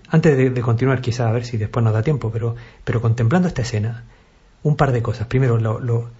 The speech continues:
lo material, lo consistente de las piedras que estos hombres tienen en sus manos. Materiales, eh, tangibles, dolorosas en las manos. Si, si ellos las estaban apretando con furia,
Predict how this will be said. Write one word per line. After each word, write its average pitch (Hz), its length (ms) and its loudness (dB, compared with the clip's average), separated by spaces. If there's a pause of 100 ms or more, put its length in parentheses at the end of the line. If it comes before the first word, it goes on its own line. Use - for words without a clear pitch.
(200)
lo 117 140 2
material, 117 800 2
lo 113 180 0
consistente 113 920 0 (220)
de 113 160 -2
las 113 160 -4
piedras 135 520 -2 (380)
que 135 100 -4
estos 120 200 -2
hombres 123 220 -2
tienen 131 200 0
en 120 60 0
sus 117 160 -2
manos. 110 260 0 (2250)
Materiales, 117 680 0 (260)
eh, 135 220 -10
tangibles, 110 1000 -2
dolorosas 117 640 2
en 113 40 0
las 110 100 0
manos. 113 200 0
Si, 120 220 -6
si 120 120 -4
ellos 123 160 2
las 110 140 2
estaban 127 260 2
apretando 120 500 0
con 110 120 -4
furia, 135 380 -2